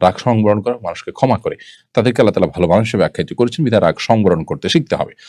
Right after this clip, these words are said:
সুমাইয়া মজুমদার লিখেছেন, "শাহাদাত আঙ্গুল দিয়ে দাঁত মাজা নাকি ইসলামী শরীয়তে নিষিদ্ধ?" কথাটা, আহ, কতটুকু সত্য দয়া করে জানাবেন। শাহাদাত আঙ্গুল দিয়ে দাঁত, আহ,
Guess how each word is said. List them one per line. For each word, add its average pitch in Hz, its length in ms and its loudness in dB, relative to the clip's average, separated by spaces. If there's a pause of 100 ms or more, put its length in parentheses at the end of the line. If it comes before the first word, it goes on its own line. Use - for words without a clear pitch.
(140)
সুমাইয়া 165 360 6
মজুমদার 139 340 6
লিখেছেন, 127 420 4
"শাহাদাত 117 360 2
আঙ্গুল 107 280 4
দিয়ে 95 160 4
দাঁত 90 260 4
মাজা 90 220 4
নাকি 85 240 -2
ইসলামী 107 240 -4
শরীয়তে 85 320 -4
নিষিদ্ধ?" 95 340 2
কথাটা, 110 480 2 (380)
আহ, 80 240 2
কতটুকু 110 420 0
সত্য - 380 -2
দয়া 78 180 2
করে 80 160 -2
জানাবেন। 95 320 2 (400)
শাহাদাত 139 320 2
আঙ্গুল 131 320 4
দিয়ে 123 260 6
দাঁত, 98 240 4 (380)
আহ, 80 520 0